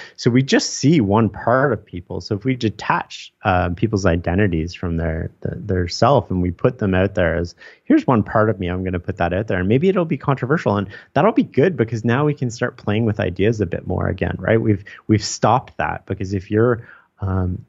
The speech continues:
fairly popular on any platform, you don't wanna do anything too controversial. And so you might not say what you actually think, but that,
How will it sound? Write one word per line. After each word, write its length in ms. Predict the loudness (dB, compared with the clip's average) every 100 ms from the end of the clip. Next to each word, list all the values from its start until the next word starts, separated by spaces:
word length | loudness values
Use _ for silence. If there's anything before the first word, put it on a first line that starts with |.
| _ -18 0
fairly 300 | 4 6 4
popular 800 | 4 2 2 -2 0 2 0 -2
on 240 | -2 -2 2
any 240 | 4 4
platform, 760 | 4 0 0 -2 -6 -4 -6 -6
you 140 | -6
don't 140 | -6 -4
wanna 180 | -4
do 200 | 0 2
anything 300 | 2 2 0
too 240 | -2 -2 -4
controversial. 840 | -2 -4 -4 -2 -2 -2 -8 -10 -12 _ -20 _ 0
And 200 | 4 4
so 120 | 4
you 160 | 4 4
might 180 | 4 4
not 220 | 2 0
say 220 | 0 2
what 220 | 2 0
you 100 | 0
actually 400 | 2 0 -2 -10
think, 400 | -10 -6 -6 -6 _
but 160 | -6 0
that, 420 | 2 4 2 -2